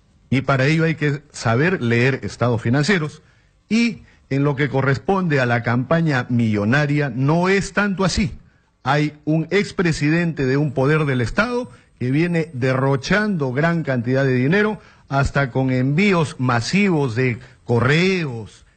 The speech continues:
de material publicitario. Hay otros candidatos que están contratando correo postal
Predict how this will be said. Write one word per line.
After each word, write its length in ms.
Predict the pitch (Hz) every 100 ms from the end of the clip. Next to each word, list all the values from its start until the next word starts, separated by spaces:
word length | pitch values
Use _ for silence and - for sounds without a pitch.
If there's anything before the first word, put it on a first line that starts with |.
| -
de 140 | 139
material 480 | 139 123 131 156 131
publicitario. 840 | 139 127 113 113 90 175 135 117 113
Hay 180 | 135
otros 320 | 170 180 165 -
candidatos 720 | 135 123 139 180 196 180 -
que 100 | 131
están 320 | - 165 160 - - _ _ _ _
contratando 880 | 147 151 139 139 135 202 220 165 123
correo 400 | 120 143 190 180
postal 560 | 123 104 - 190 226